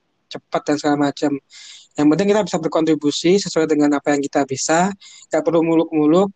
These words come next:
Misalnya contohnya kita pasti, kita bisa mematikan alat listrik jika nggak digunakan, suhu A C jangan dingin-dingin, air kita hemat, makanan nggak kita sisain, nanam pohon, dan juga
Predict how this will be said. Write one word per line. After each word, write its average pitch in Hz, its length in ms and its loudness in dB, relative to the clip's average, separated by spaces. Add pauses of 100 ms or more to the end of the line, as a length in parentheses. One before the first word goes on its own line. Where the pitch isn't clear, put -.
(160)
Misalnya 151 320 -2
contohnya 156 400 -2
kita 170 240 -2
pasti, 180 320 -2 (640)
kita 180 160 -2
bisa 156 180 -2
mematikan 156 380 -2
alat 143 160 -4
listrik - 320 -8
jika 147 160 -4
nggak 143 180 -2
digunakan, 165 640 0
suhu 151 300 -2
A 135 80 -4
C - 80 -10
jangan 147 180 -2
dingin-dingin, 180 960 0 (560)
air 147 240 -2
kita 147 160 -2
hemat, 180 640 0
makanan 156 400 -2
nggak 147 160 -2
kita 143 100 -2
sisain, 185 840 0 (840)
nanam 147 300 2
pohon, 175 640 0 (100)
dan 156 140 -4
juga 147 320 -2